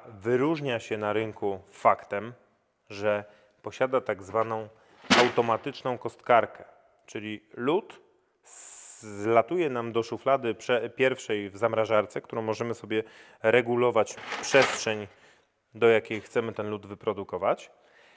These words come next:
a ten lód produkowany jest z wody, która jest w takim pojemniku jak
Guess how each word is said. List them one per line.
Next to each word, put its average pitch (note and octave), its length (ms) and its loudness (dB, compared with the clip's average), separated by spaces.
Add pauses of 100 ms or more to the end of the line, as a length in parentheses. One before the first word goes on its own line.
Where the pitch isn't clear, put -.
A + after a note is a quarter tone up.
(140)
a C#3+ 160 2
ten B2+ 320 -6
lód G2 320 -6 (160)
produkowany B2 720 0
jest F#2 200 -8 (220)
z A2 160 -8
wody, A#2 440 2 (440)
która C4 400 -2
jest C3+ 400 0
w - 40 -20
takim A#2+ 300 -8
pojemniku A#2+ 720 -2 (420)
jak E3 400 0